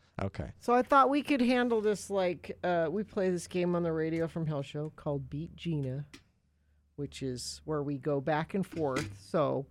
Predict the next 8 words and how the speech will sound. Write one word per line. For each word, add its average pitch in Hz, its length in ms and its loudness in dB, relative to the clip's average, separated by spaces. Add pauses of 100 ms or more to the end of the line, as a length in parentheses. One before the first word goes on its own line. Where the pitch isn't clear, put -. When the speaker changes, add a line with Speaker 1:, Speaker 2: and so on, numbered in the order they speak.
Speaker 1:
But 98 220 -2
this 139 240 0
is 104 100 -2
called 90 320 0
Meet 113 680 0
Gina. - 580 4
Speaker 2:
<laughs> - 40 4 (680)
So, 208 640 6